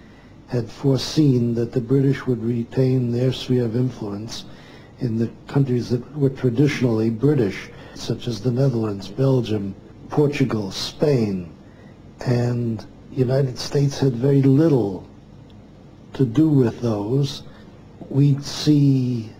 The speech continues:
or rather I would see, documents having to do with that, but if anything needed to be done, I would have to contact,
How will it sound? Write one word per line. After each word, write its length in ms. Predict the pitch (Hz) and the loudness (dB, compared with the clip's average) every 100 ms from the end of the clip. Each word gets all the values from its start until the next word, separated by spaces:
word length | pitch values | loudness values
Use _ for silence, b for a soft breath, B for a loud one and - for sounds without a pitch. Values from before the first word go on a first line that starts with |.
| - | -12
or 340 | 131 123 120 - | -8 -6 -6 -2
rather 220 | 135 123 | 0 0
I 160 | 131 | 0
would 220 | 151 139 - | 2 0 -2
see, 340 | - 135 117 B B B B - | -2 -2 -2 B B B B -6
documents 760 | - 139 139 131 123 120 - - B B B | 0 0 2 0 0 -4 -6 -10 B B B
having 240 | - 123 113 | -6 -4 -2
to 80 | 120 | -2
do 200 | 113 165 | 2 4
with 220 | 147 - | 2 0
that, 320 | 117 98 - | -2 -4 -4
but 120 | 127 | -4
if 200 | 123 - | -2 -2
anything 480 | 151 160 139 139 127 | 0 2 4 4 4
needed 340 | 131 135 127 | 4 2 0
to 80 | - | -2
be 160 | 113 117 | -2 -4
done, 560 | 110 156 139 131 139 B B B B - | -2 0 2 2 0 B B B B -2
I 140 | 135 | 2
would 160 | 139 117 | 2 2
have 220 | 135 135 | 0 -2
to 100 | 135 | -4
contact, 880 | - 135 135 139 123 117 123 - | -2 0 2 2 0 0 -4 -8